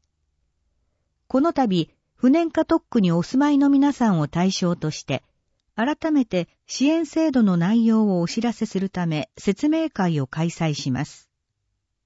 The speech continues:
また、不燃化特区における建て替えや除却に向けた、弁護士等による個別相談会、事前予約制も合わせて開催します。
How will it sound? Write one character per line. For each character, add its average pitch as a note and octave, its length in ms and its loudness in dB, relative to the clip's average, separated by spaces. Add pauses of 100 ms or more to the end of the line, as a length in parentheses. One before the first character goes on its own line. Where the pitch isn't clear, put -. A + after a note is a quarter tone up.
(280)
ま A3+ 140 0
た、 A#3 240 -2 (140)
不 - 180 2
燃 E4 220 2
化 D#4+ 160 0
特 D#4+ 240 0
区 C4+ 140 0
に A3+ 120 6
お G#3+ 100 4
け G#3 120 0
る G3 140 0
建 F3 160 -2
て C#4 100 0
替 A#3+ 240 0
え A#3 60 2
や A3 120 2
除 F3 120 2
却 B3+ 280 0
に A#3+ 160 6
向 G#3+ 100 4
け G3+ 160 -4
た、 F#3+ 220 -4 (360)
弁 D4 280 2
護 E4 140 2
士 - 140 -8
等 C#4 220 2
に G#3+ 140 4
よ F#3 160 0
る E3 280 0
個 F#3+ 140 0
別 C#4 200 2
相 C#4+ 280 2
談 B3+ 240 2
会、 C3 340 -6 (260)
事 F3 180 0
前 B3+ 160 6
予 A#3+ 180 6
約 G3+ 240 0
制 E3 520 -6
も A3+ 280 4
合 A3 100 2
わ C#4+ 120 2
せ C4 140 -4
て D3+ 100 -4
開 D#3+ 220 -2
催 C#3+ 260 -4
し - 160 -8
ま B2 140 -2
す。 - 200 -16